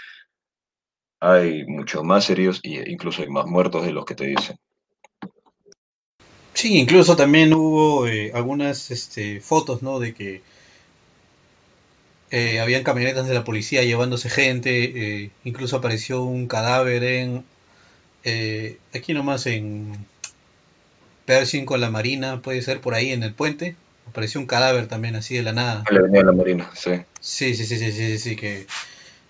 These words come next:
Speaker 2: la gente ahí está, o sea, este, la gente que interactúa en las redes, ¿no? Está, eh, especulando que puede ser que la policía lo haya dejado ahí, ¿no? Que ha sido uno de estos muertos que se ha,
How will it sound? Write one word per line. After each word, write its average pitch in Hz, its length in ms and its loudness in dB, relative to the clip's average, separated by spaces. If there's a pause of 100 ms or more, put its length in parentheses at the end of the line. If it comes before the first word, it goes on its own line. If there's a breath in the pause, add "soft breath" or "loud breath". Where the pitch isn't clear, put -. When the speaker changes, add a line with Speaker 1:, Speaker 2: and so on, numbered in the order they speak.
(180)
Speaker 2:
la 117 100 -4
gente 139 240 -2
ahí 143 120 2
está, 135 380 0
o 123 100 -4
sea, 120 420 -2
este, 107 340 -6
la 107 120 -8
gente 131 240 -6
que 127 60 -6
interactúa 123 540 -2
en 120 100 -4
las 104 120 -10
redes, 127 260 0
¿no? 120 100 -4
Está, 120 360 -2
eh, 120 140 -8 (100)
especulando 127 680 -2
que 113 160 -4
puede 127 280 -2
ser 127 220 -4
que 107 280 -8
la 104 160 -10
policía 117 400 -2
lo 123 80 0
haya 120 140 0
dejado 117 340 -2
ahí, 127 220 0
¿no? 117 240 -6
Que 104 280 -10 (720 soft breath)
ha 113 180 -2
sido 127 260 -2
uno 127 220 -2
de 123 40 -2
estos 120 240 -6
muertos 123 280 -6
que 117 100 -14
se 120 120 -2
ha, 117 180 -4